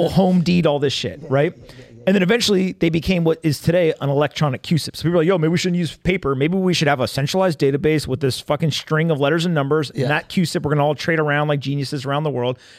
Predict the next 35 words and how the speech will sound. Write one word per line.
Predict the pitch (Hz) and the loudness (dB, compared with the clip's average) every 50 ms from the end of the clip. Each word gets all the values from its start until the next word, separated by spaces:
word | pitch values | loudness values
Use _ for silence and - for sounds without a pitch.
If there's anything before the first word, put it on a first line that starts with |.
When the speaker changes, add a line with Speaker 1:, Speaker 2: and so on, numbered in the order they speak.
| - - | -10 -2
Speaker 2:
And | - 147 147 147 | 2 2 4 4
that | 170 185 196 - - | 4 2 0 -2 -4
is | 147 127 | -4 -2
gonna | 156 151 143 | 0 0 0
represent | 120 127 160 - - 151 143 127 170 170 - - | 2 0 0 2 2 0 2 2 2 0 0 -2
that | - 120 117 127 | -2 0 0 2
asset." | 151 147 120 - - - - - _ _ _ _ - _ _ _ _ _ _ _ _ _ - | 0 0 -2 -4 -8 -10 -12 -16 _ _ _ _ -20 _ _ _ _ _ _ _ _ _ -2
Now | 135 151 175 196 220 | 0 0 2 2 0
what's | 240 - 196 - - | 0 0 0 -2 0
happening | 165 143 135 - 147 147 | -2 -2 -2 -2 -4 -4
is | 143 120 123 | -4 -4 -2
we're | 143 | 0
moving | 151 151 143 | 0 0 0
from | 127 135 | -2 -2
the | 127 117 | -2 -2
electronic | 135 143 143 - 151 127 104 | -2 -2 -2 -4 -8 -8 -8
Q | - - 202 190 | -6 -4 -4 -2
sips | - - 135 - - _ - | -2 -2 -2 -4 -6 _ -10
to | - 135 | -6 -4
these | 139 127 117 | -4 -4 -4
digital | 104 123 151 143 127 - 120 101 107 | -2 -2 -2 -2 0 -2 -4 -4 -4
assets. | 113 117 - - - - - - - _ _ _ - - - _ - _ - - | -6 -6 -6 -8 -12 -14 -16 -20 -20 _ _ _ -20 -20 -20 _ -20 _ -4 -2
But | - 185 - - | -2 -2 -2 0
the | - 156 | -2 0
reason | 160 220 226 247 240 | 0 0 0 0 0
why | 226 180 | 0 2
the | 165 156 | 2 0
digital | 143 156 160 139 156 | 0 0 0 0 0
assets | 131 156 147 151 120 123 | 0 0 -2 -4 -4 -6
are | 117 | -4
so | - - 147 | -2 -2 0
important | 120 113 117 - - 127 131 - - 151 151 | 0 -2 -4 -4 -2 -2 -2 -2 -2 -4 -2
is | 143 143 135 - - - - - _ - | -2 -2 -2 -4 -10 -18 -20 -20 _ -6
because | - - 202 185 160 _ - | -6 -4 -4 -4 -6 _ -8
if | 180 | -8